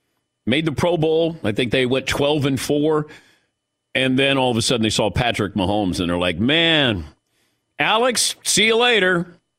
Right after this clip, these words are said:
You may not love Deshaun Watson off the bat, but if he can upgrade you and you're starved to win a championship, then you'll welcome him with open arms.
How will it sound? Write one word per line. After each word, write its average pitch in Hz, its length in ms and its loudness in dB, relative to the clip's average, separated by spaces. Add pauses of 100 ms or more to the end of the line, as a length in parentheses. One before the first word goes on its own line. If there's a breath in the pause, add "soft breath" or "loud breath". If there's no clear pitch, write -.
(560)
You 202 180 0
may 240 200 2
not 208 240 0
love 180 240 0
Deshaun 135 480 0
Watson 139 380 0
off 104 180 0
the 98 80 -2
bat, 120 480 -2 (600)
but 104 360 0
if 107 140 -2
he 143 140 0
can 143 160 0
upgrade 160 480 0
you 190 360 0 (140)
and 110 160 0
you're 110 180 0
starved 175 1200 -2 (180)
to 123 120 -2
win 127 240 0
a 139 60 0
championship, 180 920 -2 (480)
then 110 380 -4
you'll 127 380 -4
welcome 110 460 -2
him 101 180 0
with 95 140 0
open 98 300 0
arms. 80 400 -2